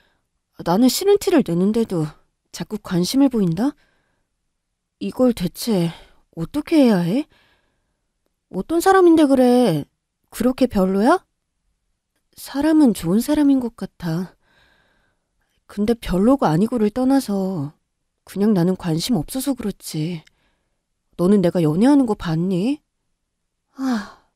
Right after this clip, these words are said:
너 아직까지도 그러니? 남자들이 그렇게 싫어? 그러다가 정말 평생 연애 안 하려고 그래? 너도 이제 연애 좀 할 때 됐어. 내가 연애는 무슨. 나 그런 거 관심 없는 거 알잖아.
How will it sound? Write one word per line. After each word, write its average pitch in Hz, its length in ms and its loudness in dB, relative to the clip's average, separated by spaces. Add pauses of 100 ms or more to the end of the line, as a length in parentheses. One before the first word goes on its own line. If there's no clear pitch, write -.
(140)
너 226 160 -2
아직까지도 214 680 -2
그러니? 214 560 0 (880)
남자들이 277 500 2
그렇게 285 380 0
싫어? 285 440 0 (960)
그러다가 240 480 0
정말 202 360 -2
평생 359 340 2
연애 196 220 4
안 185 180 2
하려고 269 280 2
그래? 247 340 0 (800)
너도 226 280 0
이제 277 200 4
연애 190 240 4
좀 294 160 2
할 370 100 4
때 311 140 0
됐어. 247 920 -2 (1120)
내가 170 280 -6
연애는 185 500 0
무슨. 160 420 -10 (760)
나 170 140 -4
그런 226 340 -2
거 233 60 -2
관심 185 400 -2
없는 196 240 0
거 240 100 -4
알잖아. 185 840 -2